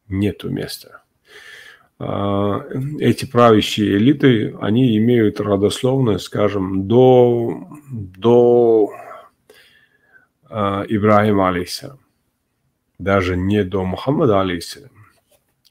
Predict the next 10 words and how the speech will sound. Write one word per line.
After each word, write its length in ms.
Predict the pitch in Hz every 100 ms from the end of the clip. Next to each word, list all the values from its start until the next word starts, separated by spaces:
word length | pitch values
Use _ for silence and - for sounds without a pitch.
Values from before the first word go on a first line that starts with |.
| -
Если 380 | 98 92 - 101
есть 280 | 131 -
родословная 640 | 110 104 101 - 123 113 101
до 200 | 101 104
Мухаммада 600 | 101 - 107 104 98 -
алейхиссалям, 580 | 107 98 - 101 135 135
то 160 | 123
значит 440 | 98 120 135 135 - - - - - - _ - - _ _ - -
до 400 | 107 98 127 135
него, 580 | 117 117 104 95 -